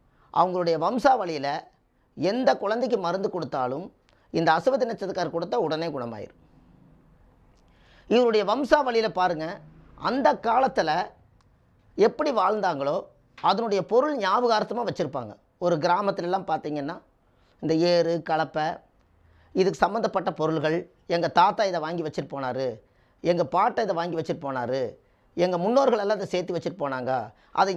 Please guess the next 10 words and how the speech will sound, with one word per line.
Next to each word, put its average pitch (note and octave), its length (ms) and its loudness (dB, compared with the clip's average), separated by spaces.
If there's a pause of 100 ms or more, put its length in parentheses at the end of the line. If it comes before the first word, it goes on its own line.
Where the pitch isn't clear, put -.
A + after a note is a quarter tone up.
ஞாபகார்த்தமா B3 760 2
நான் G3+ 180 -4
இங்க E3+ 160 -4
வச்சிருக்கேன்", C#3+ 500 -4 (380)
இப்படி G#3 280 0
எல்லாம் C4 460 0
சொல்றது F3+ 300 0
அசுவனி B2+ 320 -10
தான். - 120 -18 (1700)
அப்போ B3 180 4